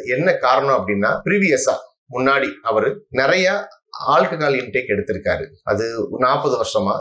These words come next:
அதோட சேர்த்து ஸ்மோக்கிங்கும் ஒரு முப்பது வருஷமா எடுத்திருந்திருக்காரு. So சிவியர், அதாவது அளவுக்கு அதிகமா முன்னாடி குடிச்சதுனால இப்ப அவர், இப்ப அவர் குடிக்கிறதுல எல்லாம் விட்டுட்டாரு.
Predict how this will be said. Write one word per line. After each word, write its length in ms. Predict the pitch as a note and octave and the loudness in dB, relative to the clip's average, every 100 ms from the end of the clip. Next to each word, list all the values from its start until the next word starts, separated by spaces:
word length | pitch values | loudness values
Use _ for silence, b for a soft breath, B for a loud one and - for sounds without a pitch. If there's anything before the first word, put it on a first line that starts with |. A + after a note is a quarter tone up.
| - - _ A2+ | -8 -20 _ -2
அதோட 240 | A2+ D#3 F3+ D3 | 2 2 2 2
சேர்த்து 260 | C3 D#3 A3+ - _ _ - | 0 0 -4 -4 _ _ -12
ஸ்மோக்கிங்கும் 680 | - E3 G3+ D#3+ E3 E3 D#3 | -4 2 2 2 0 2 4
ஒரு 80 | C3 G3 C#3+ | 4 2 0
முப்பது 260 | C3+ D3 C3+ | -2 2 2
வருஷமா 280 | - B2 C#3 | 2 0 0
எடுத்திருந்திருக்காரு. 640 | G2 A#2 F#2 F2 - D#2+ D2+ - b b b - | 0 -2 -6 -8 -10 -12 -12 -18 b b b -2
So 120 | - C#3+ C#3+ | 2 2 2
சிவியர், 480 | E3+ E3+ A3 A3 - - A#2 | -4 0 0 0 -2 0 4
அதாவது 260 | C3+ E3+ B2 | 4 6 6
அளவுக்கு 380 | C3+ F3 F#3+ D#3+ | 6 4 2 0
அதிகமா 380 | D3 D#3+ - F#3 A3 - - C3+ | 2 2 2 2 2 -4 -6 0
முன்னாடி 280 | C#3+ D#3 C#3+ | 2 2 2
குடிச்சதுனால 580 | D3 D3+ D#3 C#3+ A2 F#2+ G2+ G#2+ - - C3+ | 0 0 0 0 2 2 0 -2 -8 -6 -2
இப்ப 140 | C3 C#3+ | 2 4
அவர், 160 | A#2+ - | 4 0
இப்ப 120 | - | 0
அவர் 180 | D3 C#3 | 0 2
குடிக்கிறதுல 440 | D3+ D3 D3+ C#3+ D#3 | 0 0 0 0 2
எல்லாம் 160 | C3+ | 0
விட்டுட்டாரு. 380 | C3 B2 B2+ F#2+ | 0 2 2 2